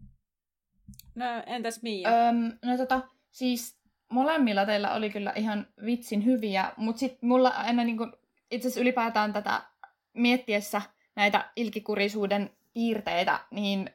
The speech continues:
Speaker 2: oli ongelmana just se, että okei, että miten,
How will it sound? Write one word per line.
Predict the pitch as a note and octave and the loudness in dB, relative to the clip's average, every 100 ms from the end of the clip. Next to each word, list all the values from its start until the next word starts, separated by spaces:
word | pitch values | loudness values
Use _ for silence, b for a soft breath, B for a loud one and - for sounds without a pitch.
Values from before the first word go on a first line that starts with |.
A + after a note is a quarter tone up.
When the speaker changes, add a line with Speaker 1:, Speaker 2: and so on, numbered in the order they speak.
| _ | _
Speaker 2:
oli | F#3+ G3 | -2 0
ongelmana | F#3+ G#3 F#3+ F#3 F#3 | 0 2 2 2 0
just | G3 - | -4 -2
se, | F#3 | -4
että | - | -4
okei, | G3 F#3 F#3+ | -4 0 0
että | F#3+ F#3+ | 0 -4
miten, | G3 G3 F#3+ G3 | -2 -2 -2 -6